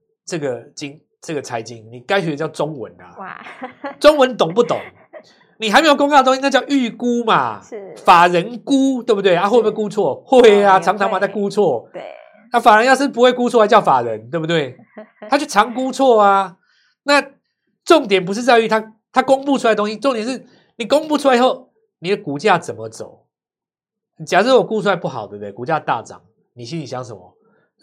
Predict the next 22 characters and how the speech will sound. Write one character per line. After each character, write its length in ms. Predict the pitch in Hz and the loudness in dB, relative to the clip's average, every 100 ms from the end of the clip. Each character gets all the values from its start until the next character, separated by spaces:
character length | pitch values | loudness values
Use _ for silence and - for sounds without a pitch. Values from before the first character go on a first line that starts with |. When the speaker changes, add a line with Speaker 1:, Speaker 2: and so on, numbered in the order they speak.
| _ | _
Speaker 1:
代 160 | 277 | -6
表 180 | 220 175 | -4 -4
最 180 | 165 254 | -4 -4
坏 140 | 220 | -4
就 100 | 214 | -6
在 80 | 220 | -8
这 200 | 208 233 | -4 -4
里 180 | 143 101 | -4 -10
啦。 360 | 101 104 104 110 _ _ _ _ | -18 -18 -20 -20 _ _ _ _
所 160 | - 247 | -6 -4
以 120 | 190 | -4
我 180 | 165 143 | -8 -8
还 160 | 135 | -6
是 400 | 165 208 185 - _ | -8 -8 -12 -12 _
回 200 | _ 135 | _ -6
来 180 | 143 143 | -4 -4
讲 220 | 127 104 | -8 -16
一 40 | |
件 180 | 123 135 | -14 -14
事， 180 | 120 131 | -14 -16
就 140 | 123 | -16
是 300 | 113 113 98 | -16 -20 -20